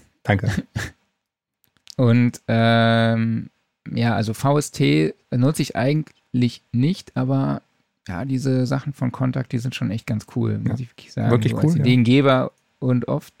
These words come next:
Speaker 2: bleiben sie dann halt da doch irgendwie im Arrangement drin.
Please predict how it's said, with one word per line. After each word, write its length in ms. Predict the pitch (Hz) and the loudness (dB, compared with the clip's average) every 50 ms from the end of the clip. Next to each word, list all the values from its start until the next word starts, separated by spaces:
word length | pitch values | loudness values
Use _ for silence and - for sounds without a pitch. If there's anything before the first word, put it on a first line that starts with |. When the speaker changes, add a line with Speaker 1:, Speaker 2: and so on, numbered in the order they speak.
| _ _ | _ _
Speaker 2:
bleiben 260 | - 127 131 139 143 | -4 -2 0 0 -2
sie 80 | 131 117 | -2 -2
dann 180 | 127 123 - | -2 -2 0
halt 120 | 120 117 120 | 0 -2 -2
da 80 | 120 | -2
doch 180 | 110 127 131 - | -4 -4 -4 -4
irgendwie 380 | - 123 - 62 - 123 - | -4 -4 -4 -4 -2 -4 -2
im 100 | - 117 | -2 -2
Arrangement 540 | 117 117 - 123 123 120 - 127 120 117 - | -2 0 0 -2 -2 -4 -4 -4 -4 -4 -4
drin. 240 | 127 123 110 104 101 | -4 -4 -4 -4 -6